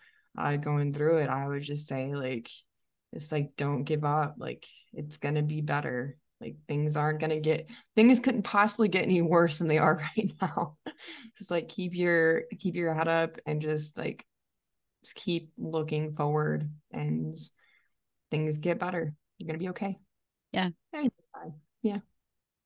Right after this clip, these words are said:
Speaker 2: <laughs>
Speaker 1: That's what I would tell, that's what I would tell anyone.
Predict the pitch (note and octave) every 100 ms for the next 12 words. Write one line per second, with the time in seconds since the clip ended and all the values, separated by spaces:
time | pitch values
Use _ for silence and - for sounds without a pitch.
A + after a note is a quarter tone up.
0 | - - A#3 A3+ G#3 _ _ _ _ _
1 | C4+ B3 D3 D3+ D3+ D3+ D3+ - A#3 D#3
2 | D3+ D3+ D#3 D#3+ E3+